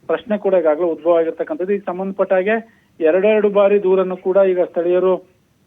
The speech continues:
ಅಲ್ಲಿ ಕೊಟ್ಟಿರುವಂತದ್ದು. ಯಾರು ಪಾರ್ಕಿಂಗ್ ಮಾಡಿಕೊಂಡಿದ್ದಾರೆ ಅದನ್ನ, ಆ, ವ-, ತೆಗೆಸ್ಬೇಕು. ಜೊತೆಗೆ ಇಲ್ಲ ಅಂತಂದ್ರೆ ಮುಂದಿನ ದಿನಗಳಲ್ಲಿ ನಾವು ಕೂಡ ಒಂದಿಷ್ಟು ಇದಕ್ಕೆ ಸಂಬಂಧಪಟ್ಟ ಹಾಗೆ ದೂ-, ಇನ್-, ಇನ್ನೊಂದಿಷ್ಟು ಮೇಲ್ಮಟ್ಟದ ಅಧಿಕಾರಿಗಳಿಗೆ ದೂರು ಕೊಡ್ತೀವಿ ಅನ್ನುವ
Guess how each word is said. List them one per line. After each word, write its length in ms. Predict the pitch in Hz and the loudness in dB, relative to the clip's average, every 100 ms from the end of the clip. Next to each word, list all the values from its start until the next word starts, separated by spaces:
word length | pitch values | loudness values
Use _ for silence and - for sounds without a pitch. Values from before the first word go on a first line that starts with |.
| _ _ 151 | _ _ -6
ಅಲ್ಲಿ 180 | 170 | -4
ಕೊಟ್ಟಿರುವಂತದ್ದು. 640 | 170 170 170 170 151 156 190 | -2 -2 -2 -2 -4 -2 0
ಯಾರು 440 | 160 165 202 202 196 - _ - | 2 2 2 0 -2 -14 _ -2
ಪಾರ್ಕಿಂಗ್ 680 | 165 175 220 208 202 185 170 | -2 0 -2 0 2 4 2
ಮಾಡಿಕೊಂಡಿದ್ದಾರೆ 640 | 160 180 185 180 147 147 185 | 0 -2 -4 -4 0 2 2
ಅದನ್ನ, 280 | 175 196 202 180 - _ _ | 0 -2 -2 -4 -8 _ _
ಆ, 60 | 180 170 | -2 0
ವ-, 600 | 151 156 147 143 139 135 | 2 2 4 2 2 -2
ತೆಗೆಸ್ಬೇಕು. 920 | 131 _ - 180 220 226 196 180 208 - _ _ | -6 _ -4 -4 -2 -2 0 0 -2 -6 _ _
ಜೊತೆಗೆ 360 | 170 208 208 196 | -6 -2 0 0
ಇಲ್ಲ 160 | 190 | 2
ಅಂತಂದ್ರೆ 340 | 196 196 196 202 | 0 0 -4 -4
ಮುಂದಿನ 340 | 190 190 208 | -6 -6 -6
ದಿನಗಳಲ್ಲಿ 760 | 196 202 190 165 151 202 - _ _ 170 | -4 -2 0 0 0 -4 -6 _ _ -4
ನಾವು 260 | 180 202 | -2 -2
ಕೂಡ 160 | 214 208 | 0 2
ಒಂದಿಷ್ಟು 680 | 208 196 202 196 208 196 - _ - | 2 2 -2 -2 -2 -2 -4 _ -10
ಇದಕ್ಕೆ 200 | 196 - | -8 -4
ಸಂಬಂಧಪಟ್ಟ 540 | 196 202 196 196 185 | -4 -2 -2 -2 0
ಹಾಗೆ 480 | 180 180 196 196 180 | 0 2 2 0 0
ದೂ-, 180 | 175 180 | 0 0
ಇನ್-, 200 | 170 180 | -2 -8
ಇನ್ನೊಂದಿಷ್ಟು 720 | 185 190 226 214 226 220 202 - _ 190 | -8 -4 -4 -4 -2 -2 -2 -10 _ -10
ಮೇಲ್ಮಟ್ಟದ 520 | 170 202 220 220 220 | -2 0 0 0 -2
ಅಧಿಕಾರಿಗಳಿಗೆ 680 | 196 202 202 202 196 190 185 | -2 -2 0 2 0 -2 -2
ದೂರು 180 | 180 196 | -2 -2
ಕೊಡ್ತೀವಿ 360 | 196 180 190 180 | -2 -4 0 0
ಅನ್ನುವ 380 | 180 180 175 | 0 -2 -4